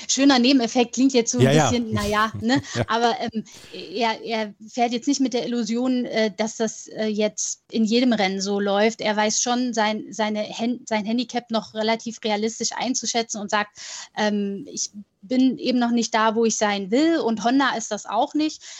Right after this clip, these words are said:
Speaker 1: Äh, wir müssen uns ja nur mal angucken, wo die anderen Honda-Piloten gelandet sind. Also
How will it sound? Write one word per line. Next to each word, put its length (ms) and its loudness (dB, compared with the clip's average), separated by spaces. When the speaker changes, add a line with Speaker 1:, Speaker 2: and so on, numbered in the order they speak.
Speaker 1:
Äh, 120 -2
wir 100 -2
müssen 180 -2
uns 140 -4
ja 60 -2
nur 120 0
mal 100 -2
angucken, 400 -8
wo 60 0
die 160 -6
anderen 280 2
Honda-Piloten 640 -2
gelandet 440 0
sind. 200 -4
Also 240 0